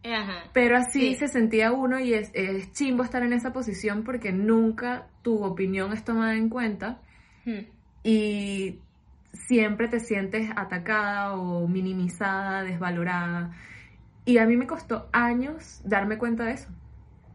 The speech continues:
Speaker 1: Hmm.
Speaker 2: Hasta quinto año que me di cuenta y fue como, "Ya va. Espérate un momento, yo soy un individuo.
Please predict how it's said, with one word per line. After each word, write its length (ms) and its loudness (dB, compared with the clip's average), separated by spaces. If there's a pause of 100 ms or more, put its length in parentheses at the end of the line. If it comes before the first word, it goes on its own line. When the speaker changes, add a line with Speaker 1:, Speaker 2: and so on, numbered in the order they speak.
(160)
Speaker 1:
Hmm. 100 -8 (200)
Speaker 2:
Hasta 240 0
quinto 280 0
año 180 2
que 80 -2
me 120 2
di 180 -2
cuenta 240 -2
y 40 -4
fue 160 -4
como, 220 -6 (300)
"Ya 260 0
va. 460 -2 (1400)
Espérate 840 -2
un 100 -6
momento, 500 -6
yo 220 -6
soy 340 -6
un 100 -2
individuo. 540 -2